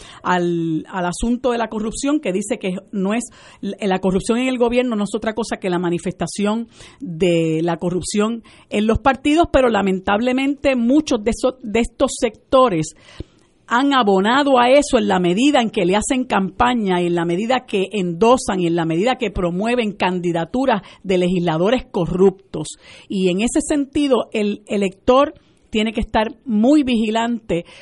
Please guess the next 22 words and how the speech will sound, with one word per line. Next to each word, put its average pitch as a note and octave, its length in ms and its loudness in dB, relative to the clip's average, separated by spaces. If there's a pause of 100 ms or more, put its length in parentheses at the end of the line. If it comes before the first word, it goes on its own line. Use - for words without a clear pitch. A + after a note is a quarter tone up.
(140)
porque F#3 360 2
aquí A#3 260 -2
se B3 160 0
puede A#3 240 0
estar A3+ 320 -2
dando, A3 540 -2
como E3 200 -2
se F3 160 -4
ha E3+ 60 0
dado G#3+ 240 2
a G3+ 60 2
lo F#3 100 4
largo G#3 340 0
y A3+ 120 0
ancho A#3 320 0
de, G3+ 160 0
de F3+ 240 -4
todo G3+ 160 0
el A3+ 100 -4
planeta, A#3 560 -2 (360)
¿verdad? G3+ 440 -2 (260)
Eh, F3 200 -2